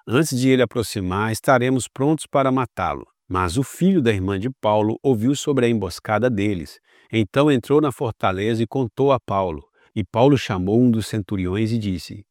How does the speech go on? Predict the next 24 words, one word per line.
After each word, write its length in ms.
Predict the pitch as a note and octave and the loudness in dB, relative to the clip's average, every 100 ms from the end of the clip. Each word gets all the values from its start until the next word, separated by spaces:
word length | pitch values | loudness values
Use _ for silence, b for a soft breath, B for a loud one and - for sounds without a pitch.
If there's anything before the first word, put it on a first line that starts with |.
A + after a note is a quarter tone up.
| - | -6
"Conduza 520 | C3 A2 C3+ G3 D#3+ | -2 2 2 2 0
este 220 | C#3+ A#2 | -2 -4
jovem 400 | F#2 G#2+ A#2+ G#2+ | -2 0 2 0
ao 120 | G#2 | -6
principal 580 | - C3 - A2+ C#3+ D3 | -4 -6 -6 -6 -2 -2
comandante, 600 | - B2+ G#2+ A2+ A2+ - | 0 0 0 -2 -4 -6
porque 240 | - F2+ B2 | -12 -6 -2
ele 160 | B2+ | -2
tem 260 | B2 D#3 D3+ | 0 -2 0
algo 280 | A2+ A#2+ A#2 | 0 2 2
a 40 | |
lhe 120 | A2+ | 0
dizer." 480 | A2 A#2 F#2 D#2 - _ _ - | 0 -2 -2 -6 -6 _ _ -10
Assim 380 | A2 - F3+ | -8 -2 0
ele 160 | G3 E3+ | 2 0
tomou 500 | - G#2 G#2 A#2 B2 | 0 0 0 0 2
e 60 | A#2+ | 0
o 60 | |
conduziu 600 | A#2 C#3 C3 G2+ A2 C#3+ | -2 -2 0 0 2 2
ao 100 | A#2+ | 2
principal 580 | - A#2+ - G#2 C#3 D3 | 0 -8 -6 -6 -2 -2
comandante 800 | - C3 A2 G2 G#2+ B2+ - B2 | 0 -2 -2 -2 -2 -2 -2 -2
e 100 | A#2 | -2
disse: 540 | G2+ F2+ - - - | -2 -6 -6 -16 -20